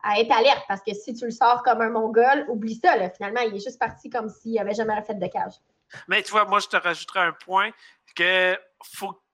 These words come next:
Speaker 2: tu, tu lis un peu aussi ton chien, parce que le border collie peut être assis tranquille, mais avoir une bombe dans la tête.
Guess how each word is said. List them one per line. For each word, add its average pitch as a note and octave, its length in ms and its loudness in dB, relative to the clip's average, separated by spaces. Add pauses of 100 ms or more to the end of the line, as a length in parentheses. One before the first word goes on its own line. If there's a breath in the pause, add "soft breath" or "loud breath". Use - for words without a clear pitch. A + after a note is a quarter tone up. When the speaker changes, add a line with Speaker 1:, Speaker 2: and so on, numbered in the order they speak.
(160)
Speaker 2:
tu, E3 380 -12
tu F3 200 -12
lis G#3 260 -4
un E3+ 80 2
peu - 160 -8
aussi F3 420 -8
ton E3+ 160 -6
chien, G3 220 -4
parce F#3+ 160 -4
que - 80 -4
le D#3 80 -2
border D#3+ 260 2 (100)
collie F3 260 -6
peut E3 200 -2
être F3+ 320 -2
assis F3+ 340 -6
tranquille, G3 600 -4 (420 loud breath)
mais F3+ 260 -2 (120)
avoir E3+ 360 4
une E3+ 120 -2
bombe F3+ 260 4
dans E3 120 6
la E3+ 240 2
tête. D#3+ 120 -10